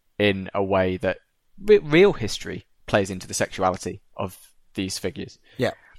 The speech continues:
Speaker 2: hundred percent.
Speaker 1: So, a certified new member to the Aniverse, then.
Speaker 2: Yeah,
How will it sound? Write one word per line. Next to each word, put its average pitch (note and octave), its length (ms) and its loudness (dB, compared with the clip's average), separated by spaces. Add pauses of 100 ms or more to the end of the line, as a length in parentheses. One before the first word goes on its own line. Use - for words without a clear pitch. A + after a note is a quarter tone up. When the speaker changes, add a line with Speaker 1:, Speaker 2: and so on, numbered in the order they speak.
Speaker 2:
hundred C3 220 -6
percent. G#2 380 -6 (1400)
Speaker 1:
So, A2 360 4 (920)
a A#2+ 100 -4
certified B2 720 2 (180)
new B2+ 240 0
member A#2+ 460 4 (380)
to C#3 100 0
the B2 120 8
Aniverse, A#2+ 440 4
then. F#2+ 200 -4 (1080)
Speaker 2:
Yeah, F#2+ 580 0